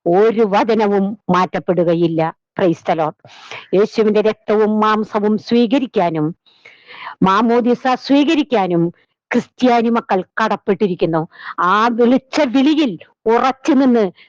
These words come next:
ദൈവം തരുന്ന സഹനങ്ങൾ മുഴുവൻ എടുത്ത് മുൻപോട്ട് പോകാനും ഓരോ വ്യക്തിയും കടപ്പെട്ടിരിക്കുന്നു. Praise the Lord. നമ്മുടെ മക്കളെയും നമ്മളത് പഠിപ്പിക്കണം. അല്ലാത്തിടത്തോളം നിങ്ങൾ ഒറ്റയ്ക്ക് കിടന്ന് എത്ര ഓട്ടം ഓടിയാലും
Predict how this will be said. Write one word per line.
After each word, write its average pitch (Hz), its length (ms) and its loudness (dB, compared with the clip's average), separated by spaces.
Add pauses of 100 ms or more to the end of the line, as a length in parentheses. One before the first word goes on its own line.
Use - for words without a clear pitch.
(160)
ദൈവം 226 380 2
തരുന്ന 208 400 0
സഹനങ്ങൾ 226 680 -2
മുഴുവൻ 254 560 2
എടുത്ത് 220 340 0 (300)
മുൻപോട്ട് 233 480 2
പോകാനും 202 540 0 (280)
ഓരോ 226 460 2
വ്യക്തിയും 202 520 0 (220)
കടപ്പെട്ടിരിക്കുന്നു. 175 840 -2 (380)
Praise 180 280 0
the 156 100 -2
Lord. 143 180 -6 (280)
നമ്മുടെ 185 280 0
മക്കളെയും 226 800 0 (260)
നമ്മളത് 190 400 0
പഠിപ്പിക്കണം. 175 840 -4 (420)
അല്ലാത്തിടത്തോളം 202 1000 0 (300)
നിങ്ങൾ 226 300 2
ഒറ്റയ്ക്ക് 277 600 -2
കിടന്ന് 247 360 0 (280)
എത്ര 240 680 -2
ഓട്ടം 233 360 0
ഓടിയാലും 190 540 0